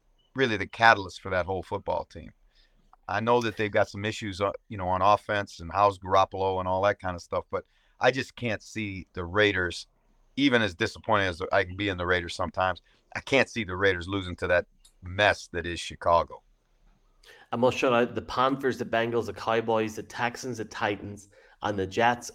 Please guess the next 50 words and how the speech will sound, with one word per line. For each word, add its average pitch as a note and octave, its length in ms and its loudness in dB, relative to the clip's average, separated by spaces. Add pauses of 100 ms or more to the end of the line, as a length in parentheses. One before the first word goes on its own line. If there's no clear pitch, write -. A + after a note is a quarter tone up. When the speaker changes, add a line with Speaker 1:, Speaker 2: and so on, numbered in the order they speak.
Speaker 2:
are G#2 140 0
all G2+ 220 0
on F#2 120 -4
bye A2+ 240 2
weeks A2 260 -2
this G2 200 -8
week. G2+ 200 -6
Jeff, B2 300 2 (320)
for B2+ 100 -4
people F3 320 2
not A#2+ 360 2
watching G#2+ 480 -4
this, - 420 -8
but F#2+ 80 -10
listening G#2 360 -4
to A#2 100 -6
this, G2 200 -6
you've D#3 240 -4
got C3+ 140 0
a A2+ 40 -4
computer A2+ 480 -8
right B2+ 160 -2
in G2 60 -12
front F#2 200 -8
of F#2 80 -4
you. G#2 120 -6 (360)
We G#2 60 -6
might A#2 200 2
talk A#2+ 280 2
about A2 120 0
that G2 140 2
at F#2 60 -4
some A#2 260 -4
point. G2 220 -6 (200)
St-, D3 300 2
staying E3+ 260 6
on F3 80 6
the C#3+ 80 6
Bears B2 540 2
very G#2+ 240 0
quickly, G#2+ 540 -4 (180)
um, F#2+ 460 -4 (1400)
the A#2 80 -6
Bears A2 380 2
have G#2 100 -10
got G#2 100 -2
marketing G2 460 -2
rights G2+ 280 -2
in F#2+ 60 -10
Spain, B2 400 -6